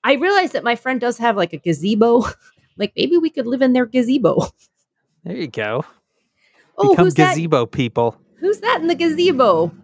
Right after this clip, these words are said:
Speaker 1: Oh, that's just Maureen Oscar and their dog. They moved into our gazebo.
Speaker 2: Uh,
Speaker 1: It's gonna be a weird
Speaker 2: see?
Speaker 1: summer, you guys.
Speaker 2: It really is.
Speaker 1: It's
Speaker 2: It
Speaker 1: gonna
Speaker 2: really
Speaker 1: be a summer
Speaker 2: is.
Speaker 1: unlike we've, but the thing is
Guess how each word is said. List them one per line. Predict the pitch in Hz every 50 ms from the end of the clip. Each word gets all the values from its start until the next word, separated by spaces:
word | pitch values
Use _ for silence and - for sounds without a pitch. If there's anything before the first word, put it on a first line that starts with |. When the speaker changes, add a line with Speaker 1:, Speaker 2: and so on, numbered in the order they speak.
| _ _ -
Speaker 1:
Oh, | 269 247 240 226 -
that's | - 240 233 233 - - - 202
just | 190 - -
Maureen | 190 170 165 170 170 170
Oscar | 170 175 185 202 196 - - 156
and | 151 147 151
their | 151 165
dog. | 151 - 185 214 208 170 156 143 - - _ _ _ _ _ _ _ _ _ _ _ _ _ _ _ _ -
They | 339 370 381
moved | 330 285 262 226 180 170
into | 190 180 175 170
our | 165 160 165 165
gazebo. | 156 147 160 147 143 165 165 156 160 160 156 156 147 _ _ _ _ _ _ _ _ _ _ _ _ _ _ _ _ _ _ _ _ _ _ _ _ _ _ _ _ _ _ _ _ _ _ _ _ _ _ _ _ _ - -
Speaker 2:
Uh, | 156 147 151 151 156 156 151 151 151 147 143 139 135 123 117 113 110 107 101 98 - - - -
Speaker 1:
It's | - -
gonna | 226 233
be | 220 262 247
a | 240
weird | 220 233 254 - 139
Speaker 2:
see? | 135
Speaker 1:
summer, | 135 - 262 247 233 226
you | 220 214 196
guys. | - 190 190 190 196 196 - - - - - -
Speaker 2:
It | - 110 107 104
really | 104 104 101 101 101 98 98 98 98
is. | 98 98 98 95 95 - - - - _ _ -
Speaker 1:
It's | 277 -
Speaker 2:
It | 139 123
Speaker 1:
gonna | - - 113
Speaker 2:
really | 113 - - - - -
Speaker 1:
be | -
a | -
summer | - 330 320
Speaker 2:
is. | - -
Speaker 1:
unlike | 269 285 294 294 285 269 262 -
we've, | 262 254 220 - _ _ _ _ _ _ _ _ _ _ _
but | 262 269 -
the | 349 339
thing | - _ 392 392 359 330
is | 285 247 220 214 208 208 202 -